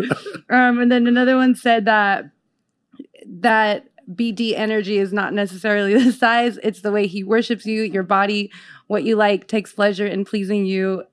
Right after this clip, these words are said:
Speaker 2: and that's what gives him big D energy. <laughs>
Speaker 1: Wow, wow. So,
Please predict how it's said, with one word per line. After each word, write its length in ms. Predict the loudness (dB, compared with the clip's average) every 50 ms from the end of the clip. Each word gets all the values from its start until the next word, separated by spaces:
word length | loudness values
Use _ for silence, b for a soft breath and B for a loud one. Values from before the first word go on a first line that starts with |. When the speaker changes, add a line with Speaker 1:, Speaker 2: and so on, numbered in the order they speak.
| _ _
Speaker 2:
and 120 | -4 0 0
that's 220 | 0 0 0 -2
what 140 | -4 -4 -2
gives 240 | -2 -2 -4 -4 -6
him 200 | -8 -6 -6 -4
big 240 | -6 -6 -8 -8
D 180 | -10 -10 -8 -8
energy. 440 | -8 -8 -8 -8 -10 -12 -16 -18 -18 _
<laughs> 60 | _
Speaker 1:
Wow, 460 | -6 -6 -6 -8 -10 -12 -12 -14 -16 -20 _ _
wow. 300 | -16 -14 -14 -14 -16 -18 _ _ _ _ _ _ _ -20 -20 _ _ _
So, 280 | -2 0 0 0 0